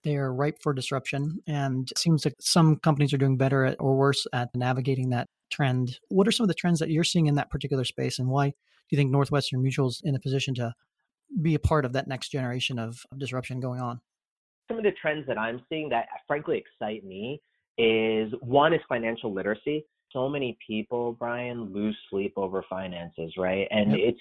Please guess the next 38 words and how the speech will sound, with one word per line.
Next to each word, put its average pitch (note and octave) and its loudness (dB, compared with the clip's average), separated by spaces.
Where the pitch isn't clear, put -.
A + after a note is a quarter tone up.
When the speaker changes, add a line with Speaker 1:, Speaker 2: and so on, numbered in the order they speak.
Speaker 2:
actually E3 4
an A2+ 0
issue G#2+ -2
that G#2 -2
spanned G#2+ -2
multiple G#2 -2
generations. F#2+ -6
I A2+ 4
was A2+ 2
recently C3 2
reading G#2+ 4
an G2+ 0
article G#2 0
that G2 -4
even G#2 -6
millennials G2+ -4
lose G2+ -2
quite G#2+ -2
a G2+ -2
bit F#2+ -4
of F#2 -6
sleep F#2+ -2
on F2+ -2
this, F2 -8
right? G#2 0
And E3 4
the D#3 0
theme G#3 4
goes C#3+ 6
back A#2+ -2
to A2 0
that G#2+ 2
they B2 -2
never A#2+ -2
had A2+ -4
great G#2 -4
financial A2 -2
tools. - -6